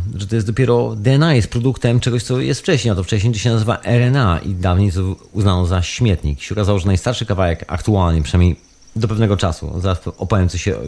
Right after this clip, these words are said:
o-, ostatnio okazało. Ale jeszcze zostając przy R N A, stwierdzono, że tam jest najstarszy kawałek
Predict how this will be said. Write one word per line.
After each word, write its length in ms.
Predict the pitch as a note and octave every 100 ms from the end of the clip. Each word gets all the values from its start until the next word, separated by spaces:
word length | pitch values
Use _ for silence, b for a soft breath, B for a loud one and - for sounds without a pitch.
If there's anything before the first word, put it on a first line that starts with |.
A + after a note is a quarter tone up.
| E2
o-, 200 | F#2 -
ostatnio 360 | F#2 G#2 A2 D#2
okazało. 420 | D2 D2 C2 G#1+ B B B B B B B B B B B -
Ale 200 | F#2+ F#2+
jeszcze 260 | F#2 A#2
zostając 380 | G2 F2+ A2 F#2
przy 200 | - -
R 140 | A2+ A2
N 140 | F#2+
A, 280 | F#2+ G#2 F2 - -
stwierdzono, 600 | - - - G2 G#2 G2+
że 100 | E2
tam 260 | E2 A2 A2
jest 140 | G#2
najstarszy 460 | G2+ F2 G#2 F#2+ A2+
kawałek 600 | G#2 F#2+ F2 E2 F#2 -